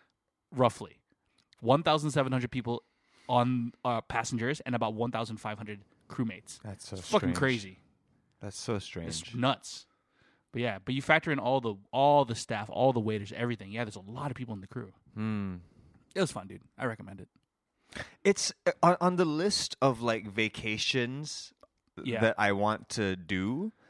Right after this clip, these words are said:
Speaker 2: I would say it used to be higher up
Speaker 1: Yeah.
Speaker 2: before,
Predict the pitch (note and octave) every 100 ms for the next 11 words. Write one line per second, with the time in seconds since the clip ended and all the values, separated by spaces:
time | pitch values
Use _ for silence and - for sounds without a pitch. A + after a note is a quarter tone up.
0 | _ _ _ _ F3+ A#3 C4 E4 D#4 G3
1 | B2 D3 - C#3 A#2+ G#2 G#2+ G#2+ G#2 G2
2 | B2+ - B2 G#2+ G#2 A2 C3 B2